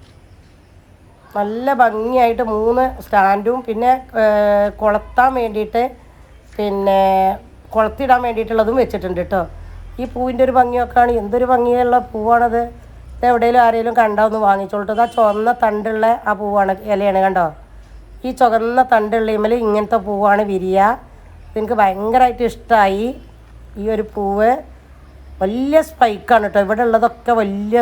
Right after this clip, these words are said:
സ്പൈക്കായിട്ടാണ് വിരിഞ്ഞിട്ടുള്ളത്. ഇപ്പോൾ പൊതുവേ എല്ലായിടത്തും പൂക്കൾ കമ്മിയാണല്ലോ. എന്നാലും നല്ല സെറ്റായിട്ട് അറേഞ്ച് ചെയ്ത് വെച്ചിട്ടുണ്ട് ഈ വീട്ടിൽ ഈ ഓർക്കിഡ്. ഇതും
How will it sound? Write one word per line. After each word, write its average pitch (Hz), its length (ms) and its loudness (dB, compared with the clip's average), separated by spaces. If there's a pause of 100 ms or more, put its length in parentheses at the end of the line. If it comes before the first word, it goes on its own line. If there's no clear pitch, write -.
സ്പൈക്കായിട്ടാണ് 185 680 -2
വിരിഞ്ഞിട്ടുള്ളത്. 156 580 -8 (1160)
ഇപ്പോൾ 277 220 0
പൊതുവേ 254 380 4
എല്ലായിടത്തും 247 640 2
പൂക്കൾ 233 340 -2 (140)
കമ്മിയാണല്ലോ. 208 720 0 (3250)
എന്നാലും 226 360 2
നല്ല 254 480 -2 (340)
സെറ്റായിട്ട് 254 920 0 (280)
അറേഞ്ച് 214 340 0
ചെയ്ത് 233 160 2 (100)
വെച്ചിട്ടുണ്ട് 214 560 -2
ഈ 214 40 0 (100)
വീട്ടിൽ 196 320 -6
ഈ - 20 0 (120)
ഓർക്കിഡ്. 190 420 0 (2000)
ഇതും 233 160 -2